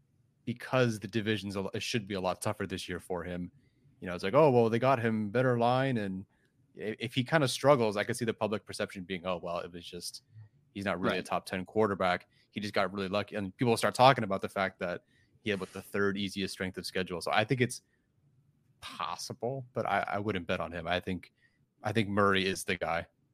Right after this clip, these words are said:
Speaker 2: Is Arjun, is Arjun still in the chat? Is he still with us?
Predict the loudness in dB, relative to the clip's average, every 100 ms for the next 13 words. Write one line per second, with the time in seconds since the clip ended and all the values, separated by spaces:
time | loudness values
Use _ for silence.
0 | _ _ _ _ -6 0 2 4 2 2
1 | 4 4 4 0 2 2 2 2 2 0
2 | -4 -2 0 2 4 6 6 4 4